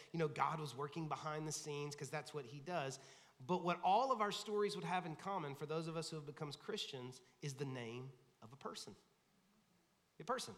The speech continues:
You know why? Because when God wants to save people, he sends a person. You'd tell me about a coach or a teacher or a parent, a pastor, a neighbor, a youth pastor, a bus driver.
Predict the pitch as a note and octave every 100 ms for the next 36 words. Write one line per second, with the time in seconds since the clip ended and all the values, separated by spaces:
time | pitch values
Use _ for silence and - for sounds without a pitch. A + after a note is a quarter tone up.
0 | - D3+ C3+ C3+ D#3+ - - - _ _
1 | _ _ - C#3+ C#3+ C3+ D3+ D3+ C#3 -
2 | - - C#3+ - - C3 B2+ G3+ F#3 G2
3 | - _ _ _ _ _ _ _ _ -
4 | - A2 C3 - - - - _ _ _
5 | _ _ _ _ _ _ _ - - G3
6 | D#3+ F#3 F3+ F#3 F#3+ F#3+ A3 D#3 - E3+
7 | E3+ A3 D3 C#3+ D3+ G3 G3 C#3+ - -
8 | F#3 G3+ - - - _ _ _ _ C#3+
9 | F3 G#3+ D3 B2 - - _ _ _ _
10 | _ - D3+ A#3+ - D3 C3+ C3+ C#3+ A3+
11 | F#3 C#3+ A2